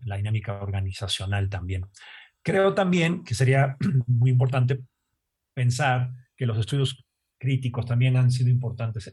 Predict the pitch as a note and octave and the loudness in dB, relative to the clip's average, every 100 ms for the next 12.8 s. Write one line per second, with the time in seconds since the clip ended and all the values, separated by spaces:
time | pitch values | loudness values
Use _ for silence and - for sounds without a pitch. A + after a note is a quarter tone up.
0 | - C#3+ C3+ C3 A#2+ B2+ - _ - B2 | -6 -6 -2 -2 -2 -4 -16 _ -6 -2
1 | A2+ A#2 C3 C3 B2 A2 A2+ G#2+ A2 - | 0 0 0 0 0 -2 -4 -6 -8 -4
2 | A2 A2+ A2 G#2 G2 - G2 F#2 F#2+ C#3 | -6 -4 -6 -6 -10 -8 -8 -8 -6 -2
3 | C3+ B2+ G2+ G#2+ A#2 - A#2 A2 A#2+ A#2+ | 0 0 0 -2 -4 -4 -4 -2 -2 0
4 | A#2+ B2 B2 B2+ - - - - B2 A2+ | -2 2 2 2 -2 -12 -20 -4 0 0
5 | - - C#3 B2+ A2 G2+ G2 F#2+ - G#2 | -2 0 2 2 0 0 -2 -2 -2 -6
6 | F#2+ - G#2 A#2 G#2+ C#3+ B2+ B2+ - _ | -6 -6 -4 -2 0 2 2 0 -6 _
7 | _ _ - B2+ A2 G#2+ - A2+ G#2+ - | _ _ -4 -2 -2 -4 -6 -6 -4 -2
8 | C3+ B2+ B2+ - _ B2 - B2 C#3+ D3 | 0 -2 -4 -14 _ -4 0 0 0 0
9 | C#3 B2 A#2+ - B2+ A#2 B2 B2+ G3+ B2+ | 0 0 -2 -2 -6 -2 2 2 2 0
10 | G#2+ A2 G#2+ G2 D#3 C#3+ A2+ A#2+ C#3+ E3 | 0 -2 -6 -2 0 2 2 0 2 2
11 | D#3+ - C#3 D3+ D#3 C3 C3+ C3+ C3 A2 | 2 0 -2 -2 -2 -2 -2 -2 -2 -4
12 | B2+ C#3 C3+ C3 B2+ D3+ C#3 | -6 -4 -4 -4 -4 -4 -4